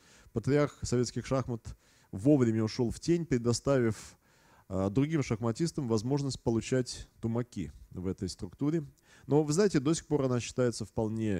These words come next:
игровой, вполне приемлемой. А это пара Гадир Гусейнов против Корякина. Здесь, видим, боевая сицилианка, пункт Д пять обнажён, но чёрные прикрывают этот пункт.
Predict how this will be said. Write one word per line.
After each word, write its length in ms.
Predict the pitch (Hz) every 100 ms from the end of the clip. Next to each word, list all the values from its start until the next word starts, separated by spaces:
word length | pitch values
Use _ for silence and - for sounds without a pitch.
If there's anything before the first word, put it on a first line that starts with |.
| 101
игровой, 480 | 98 104 113 147 151
вполне 720 | - - 95 98 113 123 120 - _ -
приемлемой. 680 | 113 113 104 80 78 73 -
А 120 | 117
это 200 | 170 165
пара 400 | 131 135 127 120
Гадир 540 | 101 98 95 110 113
Гусейнов 580 | 101 107 - 117 87 -
против 360 | - 104 - 87 - _ _ _ _
Корякина. 580 | - 113 151 165 147 131
Здесь, 500 | 101 120 120 - -
видим, 640 | 104 104 104 92 80 82 82 - -
боевая 440 | 90 117 117 104
сицилианка, 640 | - 107 - 120 151 147 113
пункт 320 | - 113 101
Д 100 | 113
пять 240 | 117 101
обнажён, 480 | 107 107 110 160 175
но 140 | 123
чёрные 520 | 147 - 139 131 127 117 _ - _ -
прикрывают 600 | 131 - 147 131 95 -
этот 220 | 87 90
пункт. 360 | - 156 165